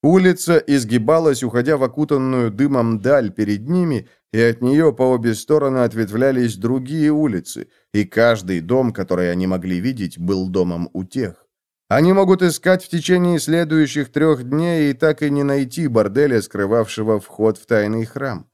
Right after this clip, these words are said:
Однако его страх был необоснованным, поскольку пока он и остальные стояли, разинув рты, и глазели по сторонам, Фарнер подозвал к себе рабыню, непристойно выставившуюся на показ в оконной клетке.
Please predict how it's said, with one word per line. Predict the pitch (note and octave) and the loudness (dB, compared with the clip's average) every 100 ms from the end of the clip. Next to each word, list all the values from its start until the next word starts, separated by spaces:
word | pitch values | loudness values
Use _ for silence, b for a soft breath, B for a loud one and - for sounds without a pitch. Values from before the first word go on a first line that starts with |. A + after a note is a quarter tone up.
| _ _ _ _ _ _ _ _ _ _ _ _ _ _ - | _ _ _ _ _ _ _ _ _ _ _ _ _ _ 0
Однако | E3 F3+ B3 A3+ | 2 2 0 2
его | A3 G#3 F#3+ | 2 2 0
страх | - G#3 E3 | 0 0 2
был | F3+ F#3+ | 2 4
необоснованным, | F#3 F3 F3 D#3+ G#3 G#3+ C3+ G#2+ F2+ F2 F2 | 4 4 2 0 0 2 0 0 -2 -4 0
поскольку | A2+ - D3 B2 C3 | 0 2 0 2 2
пока | B2+ B2+ C3+ | 2 4 4
он | C#3+ D#3+ | 4 4
и | D3+ C#3+ | 2 0
остальные | B2 C3+ C3+ D3 D#3+ D3 | 0 0 2 2 2 0
стояли, | A#2 B2 C#3 C#3+ C3+ | 0 2 4 4 2
разинув | C3 B2+ C#3+ C3+ A#2+ | 2 0 0 0 -2
рты, | B2 A#2 E3 D#3+ | -4 -2 0 0
и | C3 | 2
глазели | C#3 B2+ D3 D3 | 2 2 2 2
по | C3 B2+ | 0 -2
сторонам, | - C3+ C3+ D#3 E3+ E3 | 0 2 2 2 2 0
Фарнер | - D#3+ D#3+ E3+ D#3+ | 2 2 2 -2 0
подозвал | D#3+ D3+ C3+ D#3 D#3+ | 0 0 0 2 0
к | D3+ | 0
себе | - D3 C#3+ | -2 2 2
рабыню, | C#3+ C#3+ F3 F3+ F3 | 2 2 0 2 0
непристойно | E3 D3+ C#3 A#2+ D#3+ D3+ C#3+ | -2 -2 -4 0 0 0 0
выставившуюся | D3 C3+ C#3+ C3+ A#2+ - C3 A2+ A#2+ | -2 -2 -2 -2 -4 -2 -2 0 0
на | A2+ | -2
показ | G2+ G#2+ B2 A2+ G#2+ | 0 0 2 0 0
в | G2+ | -4
оконной | F#2+ F#2+ F#2 F#2+ G2+ | -2 -2 0 -2 -2
клетке. | A2+ D#2+ - _ - | -2 -4 -6 _ -20